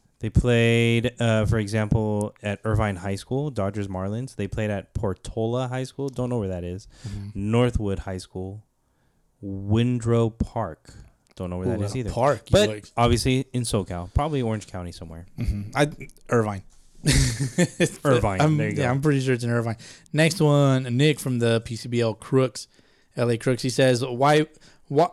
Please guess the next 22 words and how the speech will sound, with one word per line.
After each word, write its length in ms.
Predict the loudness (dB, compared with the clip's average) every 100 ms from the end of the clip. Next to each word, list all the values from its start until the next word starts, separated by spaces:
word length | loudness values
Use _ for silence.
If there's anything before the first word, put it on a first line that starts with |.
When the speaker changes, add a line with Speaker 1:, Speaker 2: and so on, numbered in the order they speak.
| 2
Speaker 2:
uh, 280 | 2 4
why 340 | 4 4 4 4
Bombat 640 | 2 4 4 6 4 4
or 120 | 2 2
why 260 | 2 2
not 340 | 2 0 -2 -4
Bombat?" 440 | -6 -6 -10 -12 _ _ _ 0
Kinda 160 | 0
touched 300 | 2 0 0
on 100 | -4
it 160 | -4 -8 _ _ _ -8
a 40 |
little 140 | -6
bit 120 | -6 -2
earlier. 440 | 0 2 2 0 _ _ _ _ _ _ _ _ -2
Um, 440 | 4 4 4 2
why 260 | 2 4 4
Bombat? 800 | 4 4 6 6 6 2 -2 -16 -20 _ _ _ _ -14 -4
Because 1000 | -2 0 4 6 6 6 4 2 -8 -10
Speaker 1:
To 80 | 0
be 100 | 0
trendy. 580 | 2 2 4 2 0 -8